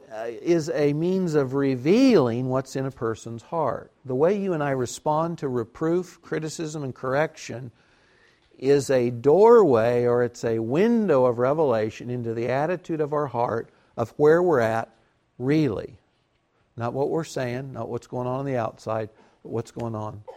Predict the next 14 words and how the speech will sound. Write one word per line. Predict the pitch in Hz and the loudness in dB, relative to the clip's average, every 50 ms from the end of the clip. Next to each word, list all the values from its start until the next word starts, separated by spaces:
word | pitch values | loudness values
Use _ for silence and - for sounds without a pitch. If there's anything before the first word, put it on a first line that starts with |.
| - - | -14 -12
on | - 110 | -10 -8
the | 110 113 110 | -8 -6 -6
inside. | 113 117 110 98 - - - 120 120 123 107 _ _ _ _ _ _ _ _ _ _ _ _ _ _ _ _ _ _ _ _ _ _ - - _ _ _ _ _ | -6 -6 -8 -8 -10 -12 -12 -12 -12 -16 -20 _ _ _ _ _ _ _ _ _ _ _ _ _ _ _ _ _ _ _ _ _ _ -20 -20 _ _ _ _ _
So | - - 143 | -6 -4 -2
as | 131 143 | -2 -2
you | 160 | -2
hear | 170 175 | -2 -2
this | 165 139 - | -2 -4 -4
message | 160 147 135 - - 131 120 | -6 -6 -6 -6 -8 -12 -12
this | 147 135 - - | -12 -12 -10 -8
morning, | 131 123 120 123 117 | -8 -6 -6 -6 -6
ask | 113 120 131 - - - | -6 -6 -8 -10 -10 -10
yourself | 139 120 - - 135 120 113 - | -10 -10 -8 -6 -6 -6 -8 -8
this. | - 110 104 110 104 - _ _ | -10 -12 -12 -12 -12 -16 _ _